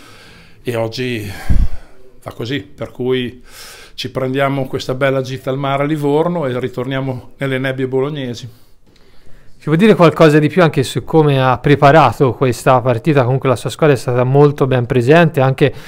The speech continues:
Speaker 2: una volta passata in svantaggio non ha mollato, anzi ha creato ovviamente,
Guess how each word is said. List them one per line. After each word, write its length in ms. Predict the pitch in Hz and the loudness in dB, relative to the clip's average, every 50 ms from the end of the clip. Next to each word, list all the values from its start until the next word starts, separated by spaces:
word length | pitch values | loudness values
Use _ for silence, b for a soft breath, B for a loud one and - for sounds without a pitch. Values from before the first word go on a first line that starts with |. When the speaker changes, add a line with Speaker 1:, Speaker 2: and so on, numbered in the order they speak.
| B B B B B | B B B B B
Speaker 2:
una 180 | 151 143 143 | 4 6 6
volta 420 | 147 170 180 175 170 175 170 151 147 | 8 8 6 6 6 6 4 4 4
passata 460 | 151 - 147 143 - - 165 147 156 | 4 2 0 2 2 2 2 4 2
in 60 | 151 | 2
svantaggio 600 | 135 135 143 143 135 - 147 165 175 151 131 139 | 2 2 2 2 4 4 6 4 4 4 2 0
non 280 | 131 131 135 135 127 139 | 2 2 2 2 4 4
ha 140 | 160 160 151 | 4 4 4
mollato, 540 | 143 131 131 123 127 135 156 160 123 113 | 4 2 2 4 4 6 6 6 4 4
anzi 220 | 123 117 110 - 135 | 2 0 0 0 -4
ha 60 | 110 | -4
creato 360 | - - 127 131 135 127 - | -2 0 2 2 2 2 0
ovviamente, 600 | 135 120 127 123 123 131 143 139 143 - 135 117 | 0 0 0 0 0 2 0 0 2 2 2 2